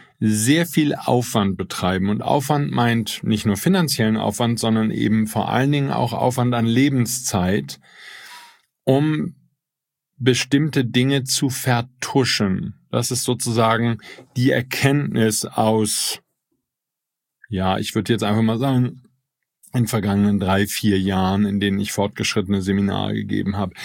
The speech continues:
Da bin ich ganz viel, können auch fünf Jahre sein, ist egal, da bin ich ganz viel auf dieses Thema gestoßen. Also diese Idee, dass wir als Menschen,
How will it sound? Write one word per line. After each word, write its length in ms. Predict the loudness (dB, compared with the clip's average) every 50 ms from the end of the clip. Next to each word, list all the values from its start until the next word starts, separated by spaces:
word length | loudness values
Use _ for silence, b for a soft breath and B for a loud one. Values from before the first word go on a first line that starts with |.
| B B B B B B
Da 100 | -2 0
bin 160 | 2 2 0
ich 180 | 0 -2 -2 -2
ganz 420 | 0 0 0 0 0 0 -2 -2
viel, 440 | -4 -4 -4 0 2 2 2 2 0
können 220 | -2 -4 -4 -4
auch 80 | -6 -8
fünf 260 | -8 -6 -6 -6 -6
Jahre 220 | -6 -6 -6 -6
sein, 200 | -6 -6 -4 -4
ist 140 | -4 -4 -4
egal, 360 | -4 -4 -4 -2 -2 -4 -6 -8 B B B B B B B B B
da 100 | 0 2
bin 160 | 2 2 2 0
ich 180 | -2 -2 -2
ganz 380 | 0 0 2 2 0 0 0 -2
viel 340 | -2 -2 -2 0 0 2 2
auf 180 | 0 0 -2
dieses 380 | -2 0 0 2 2 0 0 -2
Thema 400 | 0 0 2 2 2 2 0 0
gestoßen. 920 | 0 0 -2 -2 0 0 2 2 2 2 0 0 -2 -4 -4 -6 -12 -16 B B B B B B B B B B
Also 240 | 0 0 2 2 0
diese 340 | -2 0 -2 -2 0 0
Idee, 880 | -2 0 0 0 0 0 2 2 2 4 4 4 2 2 2 0 -2 -6 -12 _ _ _ _ _ _ _ -6
dass 300 | 0 0 0 0 0 -4
wir 600 | -4 -6 -4 -2 2 4 4 4 2 0 -2 -4 -2
als 280 | -2 -2 -2 0 0
Menschen, 760 | 2 2 2 2 2 0 0 0 0 0 0 0 -2 -4 -8